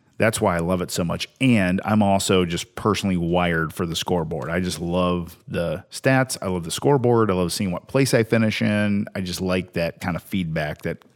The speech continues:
uh, like, hardcore feedback. And so all of you, I'm guessing as a salesperson, at some point, if you haven't, you will, I'm sure it's happened to everyone listening, have had a buyer who does an R O I analysis on what you sell,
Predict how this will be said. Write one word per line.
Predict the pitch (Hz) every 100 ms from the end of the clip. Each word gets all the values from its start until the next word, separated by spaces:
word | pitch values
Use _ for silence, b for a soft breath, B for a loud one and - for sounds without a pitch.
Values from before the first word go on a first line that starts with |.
| - 90
uh, | - -
like, | 85
hardcore | - 104 90 85
feedback. | - 90 76 73
And | 95
so | 92 110 101 95 85 b b b b b
all | 107 123 160
of | 127
you, | 90 92 92 -
I'm | 95
guessing | 90 95 95 92
as | 90 85
a | 80 80 - -
salesperson, | 98 104 82 - 87 80 - 82 80 - b b b
at | 101 98
some | - 123 120
point, | 110 117 90 85
if | -
you | 90
haven't, | 87 90 98
you | 98
will, | 90 82 80 82 - _
I'm | -
sure | - 67
it's | -
happened | 76 78
to | 73
everyone | - 82 80
listening, | 78 - 76 71 - b b b b b b b b
have | - 98
had | 107 95 -
a | 98
buyer | 85 95 98 95 90 87 85 _ _ _ _
who | 110
does | 98 95
an | 95 98
R | 98 101 98
O | 95 87
I | 82 80 78 76 73 _ _ _
analysis | 104 95 92 87 82 - 76 -
on | 95 90
what | 82 80
you | 85
sell, | - 69 64